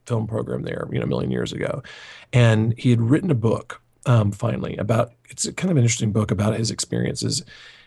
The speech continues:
And it's little nuggets. It's just like, e-, each chapter is, like, maybe a page and a half of kind of nuggets. Um, and he did this great lecture, um, about kind of what all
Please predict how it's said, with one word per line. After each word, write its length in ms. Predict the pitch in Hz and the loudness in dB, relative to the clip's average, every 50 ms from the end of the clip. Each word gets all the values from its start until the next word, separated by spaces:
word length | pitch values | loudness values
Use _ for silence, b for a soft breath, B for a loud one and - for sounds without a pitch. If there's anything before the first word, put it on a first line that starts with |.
| B B | B B
And 420 | 123 113 107 104 104 107 120 117 | 4 4 6 6 6 4 4 2
it's 140 | 120 123 - | 0 -2 -2
little 320 | - - 165 160 165 160 135 | 0 2 4 6 8 8 8
nuggets. 540 | 123 120 117 117 - - - - - - | 8 8 6 4 2 -2 -6 -8 -10 -8
It's 80 | 113 - | -6 -6
just 180 | - 139 - 139 | -6 -4 -2 -2
like, 160 | 120 120 123 | -2 0 0
e-, 100 | 135 143 - | -2 -2 -2
each 160 | 151 - - | -4 -4 0
chapter 280 | - 135 123 120 - | 0 2 2 2 0
is, 60 | 113 110 | -2 -2
like, 140 | 107 104 | -2 -2
maybe 200 | 107 107 107 107 | -2 -4 -4 -4
a 60 | 104 - | -4 -2
page 220 | 113 110 107 107 | -2 -2 -2 -2
and 80 | 101 98 | -2 -4
a 40 | |
half 220 | 98 104 107 - - | -4 -4 -4 -4 -6
of 80 | - | -6
kind 160 | - - 117 123 | -4 -4 -2 -2
of 60 | 123 | 0
nuggets. 440 | 123 123 - - - - - - - B B B B B B B B B - | 0 0 -2 -2 -4 -4 -4 -6 -8 B B B B B B B B B 4
Um, 240 | 127 117 113 117 - | 6 6 6 6 6
and 80 | - 156 | 4 4
he 60 | 208 | 4
did 120 | 190 180 143 | 4 4 4
this 120 | 123 113 | 2 2
great 300 | - - 120 123 131 - | 2 2 2 2 2 2
lecture, 500 | 113 113 117 - - 135 - - - - B B B B B B B B B B B | 0 -2 -2 -2 -4 -4 -6 -6 -8 -10 B B B B B B B B B B B
um, 580 | 113 110 104 101 98 98 98 98 98 98 - - - _ _ _ | 0 2 2 2 2 0 0 0 0 0 -2 -6 -10 _ _ _
about 640 | - 107 104 107 107 104 104 - - - - - - - _ _ _ _ _ _ _ _ _ _ _ _ _ _ - - - - | -6 -4 -2 0 0 0 0 -2 -4 -8 -12 -14 -14 -14 _ _ _ _ _ _ _ _ _ _ _ _ _ _ -20 -20 -18 -8
kind 140 | - - 156 | -2 2 4
of 60 | 123 | 4
what 100 | 113 117 | 4 4
all 400 | 123 123 120 117 117 120 127 - | 4 4 4 4 4 2 0 -4